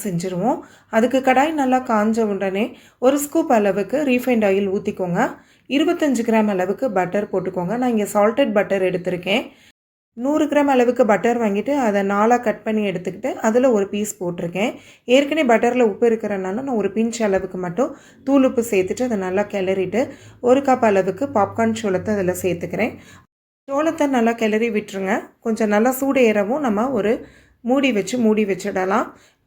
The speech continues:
ஃப்ளேமை வந்து கொஞ்சம் மீடியமா வச்சுக்கோங்க. அப்பதான் உங்களுக்கு பாப்கார்ன் அடுத்தடுத்து பொரிஞ்சு வர ஈஸியா இருக்கும். பாருங்க, இந்த மாதிரி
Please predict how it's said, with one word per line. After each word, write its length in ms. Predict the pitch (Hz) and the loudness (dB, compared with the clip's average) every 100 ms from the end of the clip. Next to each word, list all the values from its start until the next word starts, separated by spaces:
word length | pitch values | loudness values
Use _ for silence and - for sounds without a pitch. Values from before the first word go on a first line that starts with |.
| - | -18
ஃப்ளேமை 440 | - 247 277 302 247 | 0 4 4 2 0
வந்து 180 | 220 254 | 0 0
கொஞ்சம் 260 | 233 196 202 | -2 -2 0
மீடியமா 360 | 220 233 226 214 185 | 0 2 2 2 -2
வச்சுக்கோங்க. 460 | 175 - 190 185 254 | -8 -8 -6 -2 -4
அப்பதான் 300 | 233 196 214 | -2 -2 0
உங்களுக்கு 280 | 202 190 190 190 | 0 -2 -4 -2
பாப்கார்ன் 420 | 185 190 208 202 | -2 -2 -2 -2
அடுத்தடுத்து 380 | 190 196 185 202 - | -2 -2 -2 -2 0
பொரிஞ்சு 260 | 196 196 196 | 0 0 0
வர 100 | 185 226 202 | 0 0 -2
ஈஸியா 340 | 175 196 196 185 | -2 0 0 0
இருக்கும். 320 | 180 226 294 - - _ _ | -2 -4 -4 -8 -20 _ _
பாருங்க, 220 | 233 233 254 | 0 2 4
இந்த 100 | 233 | 2
மாதிரி 140 | 233 | 2